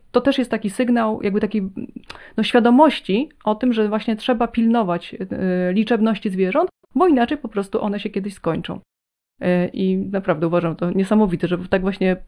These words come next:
jakby przemyśl-, przemyślano przez takie po prostu liczenie i spojrzenie na w przyszłość, jak to może kiedyś, e, kiedyś wyglądać.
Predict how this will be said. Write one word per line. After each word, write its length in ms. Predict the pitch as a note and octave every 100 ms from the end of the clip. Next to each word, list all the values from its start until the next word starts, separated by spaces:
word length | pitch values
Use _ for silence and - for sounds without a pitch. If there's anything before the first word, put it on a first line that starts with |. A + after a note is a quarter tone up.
| -
jakby 240 | G3 G3
przemyśl-, 540 | F#3+ A#3 A3 G#3+ -
przemyślano 500 | - A#3 A3 B3+ C4+
przez 140 | B3 G#3
takie 180 | G3+ G#3
po 80 |
prostu 280 | G3 G#3+ G#3
liczenie 440 | G3 F#3+ A3+ A#3 G#3+
i 40 |
spojrzenie 380 | G3+ G3 G3+ G3+
na 260 | F#3+ F3+
w 240 | F3+ - _ _ -
przyszłość, 460 | - - F3 E3
jak 180 | F#3+ F#3
to 80 | F#3+
może 240 | F3+ F3
kiedyś, 320 | F3 F3 F3 - - -
e, 120 | -
kiedyś 260 | E3+ F3 E3+
wyglądać. 500 | E3+ E3 - -